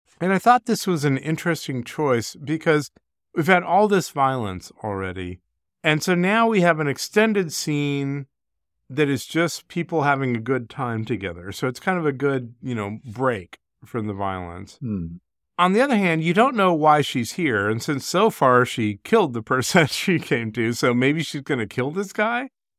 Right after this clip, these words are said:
Speaker 1: the owner. You know, you don't know what's going on, right?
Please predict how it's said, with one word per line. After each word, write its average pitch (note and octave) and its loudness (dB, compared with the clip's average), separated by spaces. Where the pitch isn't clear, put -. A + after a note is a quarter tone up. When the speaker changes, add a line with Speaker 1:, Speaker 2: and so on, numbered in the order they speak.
Speaker 1:
the C3+ -2
owner. D#3+ -4
You - -6
know, C3+ 0
you D#3 2
don't F#3+ 2
know E3+ 2
what's D#3+ 2
going C#3 -4
on, G2 -4
right? G#2 -6